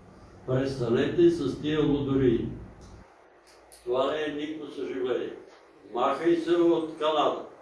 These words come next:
Заминавай за Белгия. Заключи църквата. И аз заминах за Белгия. И Господ ми говори и каза, "Започваш да проповядваш пълното и чисто Евангелие,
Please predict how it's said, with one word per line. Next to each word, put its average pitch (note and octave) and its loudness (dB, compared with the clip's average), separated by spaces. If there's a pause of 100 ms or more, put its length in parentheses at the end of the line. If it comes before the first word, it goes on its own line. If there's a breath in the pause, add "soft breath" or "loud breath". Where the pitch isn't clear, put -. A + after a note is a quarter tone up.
(520)
Заминавай C#3 4
за D#3+ 2
Белгия. E3+ 4 (440)
Заключи D3 2
църквата. - -2 (880)
И F3+ 2
аз D3+ 2
заминах C#3+ -4
за C3 -6
Белгия. B2 -2 (320)
И A#2+ -4
Господ D3 -2
ми C#3+ -8
говори C#3 0
и - -4
каза, C3 0 (840 soft breath)
"Започваш D3 -2
да D3 -6
проповядваш C#3+ -2
пълното C#3+ -6
и - -6
чисто D3+ -4
Евангелие, C#3 0